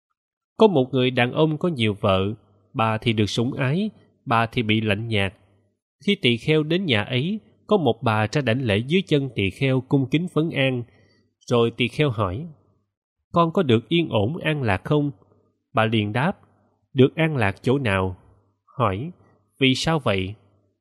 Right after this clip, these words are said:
Bà bèn nói, "Người đàn ông ấy, ông chồng, thường cùng ngồi, cùng nằm chung với một người. Riêng con bị ông ấy bạc đãi, ví như vật dụng đã lũng, trở thành vô dụng,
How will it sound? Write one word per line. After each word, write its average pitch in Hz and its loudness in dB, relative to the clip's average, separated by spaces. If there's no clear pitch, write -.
Bà 120 2
bèn 110 -2
nói, 151 -4
"Người 139 4
đàn 135 0
ông 160 -2
ấy, 180 -4
ông 160 0
chồng, 101 0
thường 131 6
cùng 127 2
ngồi, 110 2
cùng 127 2
nằm 127 0
chung 170 4
với 185 2
một 113 0
người. 101 2
Riêng 185 4
con 156 -2
bị 110 2
ông 139 -2
ấy 180 -2
bạc 98 -2
đãi, 107 -4
ví 214 2
như 160 2
vật 117 -2
dụng 107 0
đã 107 2
lũng, 120 -2
trở 196 2
thành 113 -2
vô 165 4
dụng, 101 -2